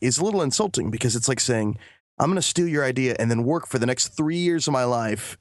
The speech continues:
every day and night to make that a reality, just to steal your idea 'cause it was so good," <laughs> you know? Um, usually it just shows that the designer just hasn't had a lot of experience with what publishing looks like. That's why they're so afraid.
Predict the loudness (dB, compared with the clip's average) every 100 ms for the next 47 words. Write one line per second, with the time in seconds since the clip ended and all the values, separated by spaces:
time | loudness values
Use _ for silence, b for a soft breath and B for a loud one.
0 | -2 0 2 0 2 0 2 2 0 0
1 | -4 B B _ -4 0 0 0 2 2
2 | 2 2 2 0 -2 -2 -2 0 0 -2
3 | 0 0 0 0 0 0 0 0 -2 -4
4 | -6 -2 0 0 -2 0 0 0 0 0
5 | 0 0 -2 -8 -12 B B B B -4
6 | -2 0 -2 -4 -2 0 0 0 -2 -4
7 | -10 _ _ _ _ _ _ _ _ -20
8 | -2 0 2 0 0 0 0 0 0 0
9 | -2 -4 _ _ -2 0 0 0 0 -2
10 | 0 0 -2 -4 _ _ _ _ _ -2
11 | 0 2 0 0 -2 0 0 0 0 0
12 | 0 0 0 2 0 0 0 -2 -6 -6
13 | -4 0 0 0 -2 -2 -4 -4 -4 -6